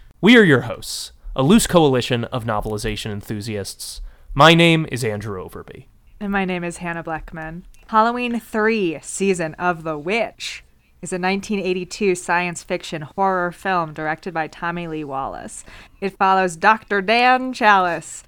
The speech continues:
Speaker 2: an alcoholic divorcee. <laughs> Doctor Dan is the best name for a doctor. All doctors should be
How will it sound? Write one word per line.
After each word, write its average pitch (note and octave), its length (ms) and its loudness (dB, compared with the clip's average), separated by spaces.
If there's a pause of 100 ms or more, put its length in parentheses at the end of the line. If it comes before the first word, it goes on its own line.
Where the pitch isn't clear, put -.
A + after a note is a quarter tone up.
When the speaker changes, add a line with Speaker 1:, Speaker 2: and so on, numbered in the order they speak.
(260)
Speaker 2:
an F3+ 80 -8
alcoholic G3 600 2
divorcee. G#3+ 880 2
<laughs> G#3+ 60 -12
Doctor E4+ 340 4
Dan A3 320 6
is G3 260 8
the G3+ 220 4
best G3 400 6
name F#3 240 -2
for G3 100 -2
a F3+ 140 4
doctor. F3+ 320 4 (120)
All C4 220 10
doctors G#3+ 480 8
should G#3 140 2
be G3+ 100 4